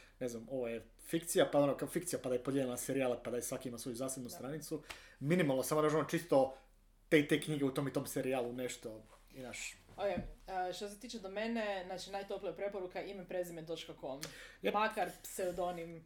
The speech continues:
Speaker 2: ime prezime točka com.
Speaker 1: No, ja sam pravio ime prezime točka com, pa lijepo kad utipkaš, ono, Igor Rendić, iskoči ti moja WordPress stranica
Speaker 2: E,
Speaker 1: među prvima.
Speaker 2: dakle, ja sam godinama, ja sam tek pred par godina prebacila na ime prezime točka com, prije sam imala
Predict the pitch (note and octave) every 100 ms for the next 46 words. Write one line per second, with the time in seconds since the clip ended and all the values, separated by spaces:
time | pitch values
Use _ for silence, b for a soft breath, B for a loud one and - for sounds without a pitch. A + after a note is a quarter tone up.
0 | - - F3+ F#3 E3 D#3+ C#3+ D3+ - -
1 | C#4+ G3+ F3 C#3+ D#3+ D#3 C#3+ D3+ D3 -
2 | C#3+ B2 - C#3+ C3+ D3 - B2 B2+ C#3+
3 | C#3+ A#2+ - C3 C3 C#3 B2+ C3+ D3 D3+
4 | - - - B B B C#3 - - -
5 | D#3 F3 E3 F#3+ G3+ - - - F3+ F3+
6 | E3 D#3+ D#3+ D#3 E3+ E3 - - F#3+ G#3+
7 | A3+ G#3 G#3+ G#3 F#3+ F3+ F#3 G#3 G3+ -
8 | E3+ F3 E3 - F#3 F3 F3+ D3+ D3+ -
9 | - F3 E3 D#3+ C#3+ D#3+ D#3+ E3+ E3 D3+
10 | D#3+ D#3+ - E3+ F3+ E3+ F3 D#3+ D#3 C#3+